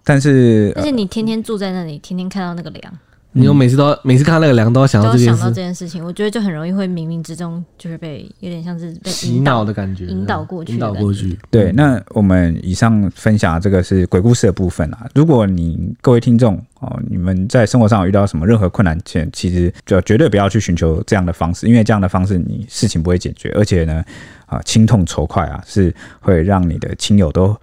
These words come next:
Speaker 1: 很难过了。
Speaker 3: 嗯。
Speaker 1: 因为我永远都相信一句话，就是世界上啊，真的是没什么跨不过的事情。你人真的只要坚持下来，你就会转念，哦，过一段时间你就会发现，其实这个世界不一样，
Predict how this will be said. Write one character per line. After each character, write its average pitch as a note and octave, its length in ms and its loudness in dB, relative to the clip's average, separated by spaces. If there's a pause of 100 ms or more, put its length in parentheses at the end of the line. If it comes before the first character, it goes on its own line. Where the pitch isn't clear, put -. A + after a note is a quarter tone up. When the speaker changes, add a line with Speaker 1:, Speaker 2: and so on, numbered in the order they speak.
(140)
Speaker 1:
很 F#2 180 0
难 D2+ 200 -4
过 F2 200 -2
了。 - 60 -12 (140)
Speaker 3:
嗯。 A2+ 180 -2
Speaker 1:
因 F#2+ 80 -2
为 E3 80 4
我 G#2 180 4
永 A2 160 4
远 A#2 140 4
都 F#2 260 2
相 F#2 220 -2
信 F#2+ 100 0
一 E2+ 60 0
句 E2+ 100 -2
话， - 200 -4 (180)
就 A#2 140 0
是 F#2 460 0
世 - 180 -4
界 A#2 160 2
上 G#2 200 0
啊， F#2+ 200 -8
真 D3 160 0
的 B2+ 80 4
是 A#2 80 2
没 F#2+ 160 4
什 G2+ 100 0
么 D#2 120 -2
跨 F2 200 -2
不 E2 80 -4
过 E2 180 -2
的 D#2 40 -4
事 - 180 -8
情。 - 160 -10
你 F#2 120 0
人 F#2 280 2
真 G#2 140 4
的 G2+ 100 4
只 F#2 100 -2
要 E2 180 0
坚 G2+ 200 0
持 E2 140 -6
下 F2 160 0
来， - 180 -8 (180)
你 A2+ 120 4
就 G#2+ 100 2
会 A#2 120 4
转 D2+ 200 -2
念， F2 240 0
哦， F2 100 -2 (100)
过 A#2 120 4
一 G2+ 40 4
段 G2+ 120 4
时 F#2+ 120 -8
间 F#2 100 4
你 E2+ 40 2
就 F2 60 2
会 F#2 60 2
发 F2+ 160 -2
现， F2+ 200 -4
其 E2+ 200 -2
实 E2+ 80 -4
这 G2 80 0
个 F2+ 100 2
世 - 140 -6
界 F2 100 -2
不 E2+ 160 -2
一 D2+ 60 -4
样， D2+ 160 -8